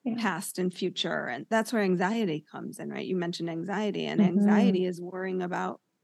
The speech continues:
Speaker 2: the future. I mean, in the most simplistic way,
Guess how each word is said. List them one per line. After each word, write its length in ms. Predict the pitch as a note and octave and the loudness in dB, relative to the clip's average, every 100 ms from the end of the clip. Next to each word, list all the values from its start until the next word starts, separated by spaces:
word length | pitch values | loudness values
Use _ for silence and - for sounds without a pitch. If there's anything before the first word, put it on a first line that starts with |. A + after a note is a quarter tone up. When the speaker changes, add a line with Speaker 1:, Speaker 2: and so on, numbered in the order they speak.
| _ _ _ _ _ | _ _ _ _ _
Speaker 2:
the 80 | G3+ | -14
future. 460 | - A#3+ C4+ - | -6 -6 -6 -6
I 20 | G3 | -4
mean, 220 | F#3 F#3 | -2 -2
in 80 | F#3+ | -2
the 80 | |
most 260 | G3 F3+ - | -2 -6 -8
simplistic 520 | F3+ - G#3 - F3 _ _ _ _ | -12 -12 -12 -10 -12 _ _ _ _
way, 440 | D#3 C#3 B2+ G#3 | -12 -8 -8 -10